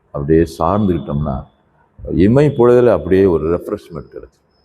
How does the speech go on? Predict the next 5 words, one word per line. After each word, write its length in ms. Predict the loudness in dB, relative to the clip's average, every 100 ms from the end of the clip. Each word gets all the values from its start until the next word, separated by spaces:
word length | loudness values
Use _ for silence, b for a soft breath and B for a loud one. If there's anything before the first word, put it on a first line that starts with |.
| _ _ _ -20 -20 _ _
என்னுடைய 480 | 0 2 2 0 0
சொந்த 280 | -2 0
வாழ்க்கையில 420 | 0 0 -4 -8 -12 -14 -20 _ _
எத்தனையோ 720 | -16 -16 _ -4 -2 0 0
சோர்வுகளை, 760 | 0 2 2 2 -2 -4 -4 -6